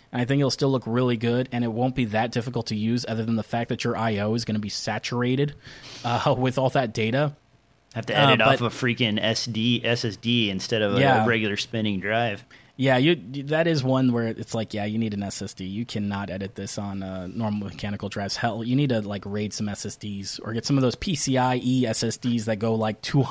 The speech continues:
Speaker 1: thousand megabits per second or something.
Speaker 2: I mean, this is get deep in the weeds, but, uh,
Speaker 1: This is
Speaker 2: next, <laughs> next to my desk here, I have a four bay Drobo that's U S B three point oh,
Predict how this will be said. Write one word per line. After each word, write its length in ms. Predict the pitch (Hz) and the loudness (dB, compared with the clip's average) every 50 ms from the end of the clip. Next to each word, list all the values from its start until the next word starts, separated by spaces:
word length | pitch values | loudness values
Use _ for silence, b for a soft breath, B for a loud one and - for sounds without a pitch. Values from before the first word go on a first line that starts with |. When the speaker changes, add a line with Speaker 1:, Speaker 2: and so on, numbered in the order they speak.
| - - _ _ _ _ | -2 -10 _ _ _ _
Speaker 1:
thousand 520 | - 117 110 113 117 117 104 110 110 110 107 | -4 -2 0 0 0 0 0 -2 -2 0 0
megabits 420 | 110 110 107 110 104 107 104 - | -2 -2 -4 -4 -4 -6 -8 -8
per 100 | - 107 | -6 -6
second 340 | - - 107 104 - - 104 | -4 -4 -4 -6 -6 -8 -8
or 60 | 101 | -8
something. 360 | - - 98 98 - 104 107 - | -6 -8 -8 -8 -8 -8 -2 2
Speaker 2:
I 60 | 127 | 4
mean, 120 | 143 147 | 6 6
this 100 | 147 147 | 6 6
is 40 | 139 | 6
get 140 | 135 147 127 | 4 4 4
deep 180 | 123 135 131 | 4 4 4
in 60 | 139 117 | 4 4
the 80 | 101 | 2
weeds, 320 | 101 113 123 123 117 - - | 4 4 4 4 4 2 0
but, 200 | 117 113 104 - | -2 0 2 4
uh, 460 | 117 110 110 107 104 - - 95 - | 4 4 6 4 2 0 -4 -6 -2
Speaker 1:
This 120 | - 123 127 | 2 4 6
is 80 | 123 | 8
Speaker 2:
next, 320 | 135 139 139 139 - - - | 8 8 6 4 2 0 0
<laughs> 80 | 110 139 | 4 4
next 220 | 143 143 143 - | 4 4 4 2
to 80 | - 165 | 2 4
my 160 | 156 139 123 | 4 4 4
desk 340 | 104 139 131 123 120 123 - | 6 6 6 4 4 2 -2
here, 380 | - 120 113 107 107 107 107 | 0 0 2 4 4 4 4
I 140 | 92 104 107 | 2 2 2
have 260 | 110 110 110 107 104 | 4 4 2 2 2
a 260 | 107 113 104 107 104 | 0 2 2 2 2
four 260 | - - - 127 127 120 | 0 -2 0 2 2 4
bay 200 | 104 117 113 107 | 4 4 2 2
Drobo 480 | 98 104 120 120 104 107 104 104 101 | 2 2 2 4 4 4 4 4 4
that's 240 | 101 98 95 - - | 2 0 -2 0 2
U 100 | 120 117 | 2 2
S 100 | 107 90 | 2 2
B 120 | 107 110 | 0 -2
three 180 | 98 - 117 113 | -2 -2 -2 -2
point 220 | - 110 104 101 | -2 -2 -2 0
oh, 240 | 107 107 95 92 95 | 2 2 2 0 -2